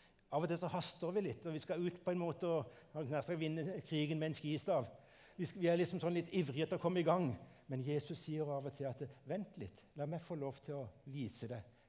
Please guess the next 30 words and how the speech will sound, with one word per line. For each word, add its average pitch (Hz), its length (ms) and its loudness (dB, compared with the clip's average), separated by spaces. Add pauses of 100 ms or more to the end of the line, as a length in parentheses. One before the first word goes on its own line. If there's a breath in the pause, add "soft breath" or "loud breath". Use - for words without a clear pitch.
(540 soft breath)
Jesus 165 560 0
unner 170 480 2
oss - 320 -12 (120)
faktisk - 520 -6
talt 156 400 -4 (480 soft breath)
å 139 40 -2
finne 143 360 -2
klarhet 139 840 0 (300 soft breath)
i 131 80 -2
hva 127 160 -2
som 156 240 -6
er 143 80 -2
vår 143 240 -4
oppgave. 170 400 -4 (460 loud breath)
Jesus 175 440 4 (100)
unner 180 440 4
oss - 180 -4 (180 loud breath)
at 165 160 0
vi 175 120 4
skal - 180 0
finne 180 340 0
ut, 180 240 0
«Hva 160 240 6
er 175 120 4
det 185 100 4 (100)
du 170 120 2
vil 170 200 2
med 180 160 2
mitt - 280 -6
liv? 160 240 -2